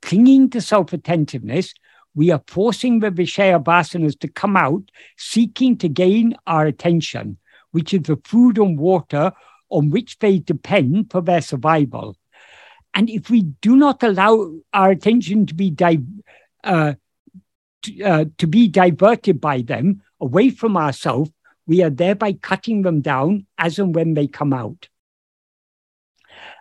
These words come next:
Um, so th-, this is all we have to do. We have to hold on to self-attentiveness more and more. The more we hold on to self-attentiveness,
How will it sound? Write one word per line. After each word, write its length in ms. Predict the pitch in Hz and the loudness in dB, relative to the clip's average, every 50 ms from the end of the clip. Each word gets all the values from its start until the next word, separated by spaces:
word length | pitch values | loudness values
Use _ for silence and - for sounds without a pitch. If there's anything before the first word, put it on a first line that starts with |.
| _ _ - | _ _ -8
Um, 420 | 165 175 165 156 160 151 139 131 - _ _ _ _ _ _ _ _ _ _ _ _ _ _ - - 202 | -2 2 2 4 4 2 0 -2 -6 _ _ _ _ _ _ _ _ _ _ _ _ _ _ -20 -20 -18
so 400 | 196 - - - 196 156 127 143 - - | -14 -4 0 2 2 2 2 -2 -8 -14
th-, 160 | 240 220 175 185 | -16 -14 -14 -6
this 280 | 143 - 180 190 - | -2 -2 0 0 0
is 160 | 247 220 165 226 | -2 -2 -2 -4
all 340 | - 214 180 226 254 254 | -2 -2 0 0 0 0
we 160 | 240 233 262 226 | 0 0 0 0
have 220 | 160 160 156 139 - | -2 -4 -8 -10 -10
to 80 | - | -10
do. 220 | 151 117 - 156 135 | -6 -2 0 2 2
We 200 | 123 120 135 131 | 2 0 -2 -2
have 220 | 113 127 147 - - | -4 -6 -10 -10 -10
to 120 | 175 123 _ _ - 208 | -12 -12 _ _ -14 -14
hold 500 | 196 - - 135 170 226 247 247 214 247 | -12 -6 -4 -2 -2 0 -2 -2 -4 -4
on 180 | 247 254 254 247 | 0 0 0 0
to 100 | - 214 | 0 -2
self-attentiveness 960 | - - 214 196 - - 165 - 185 190 180 160 - 160 143 160 160 143 - - | -2 0 -2 -2 -2 -4 -6 -2 -2 0 0 0 -2 -4 -2 -2 -2 -2 -2 -2
more 240 | 160 156 160 156 | -2 0 0 0
and 100 | 147 143 | 0 0
more. 180 | 147 139 123 - - - - _ | -2 -2 -4 -6 -10 -18 -20 _
The 80 | - 127 | -6 -2
more 240 | 135 160 220 285 294 | 0 2 2 2 2
we 140 | 277 302 254 | 4 2 4
hold 280 | 202 240 269 254 220 | 4 4 2 2 2
on 160 | 247 247 240 226 | 0 0 -2 -2
to 120 | - 214 | -4 -6
self-attentiveness, 840 | - - 226 208 160 202 190 - 202 208 196 143 165 170 190 247 247 | -4 -2 -4 -4 -4 -6 -6 -4 -2 -2 -4 -4 -4 -4 -4 -4 -4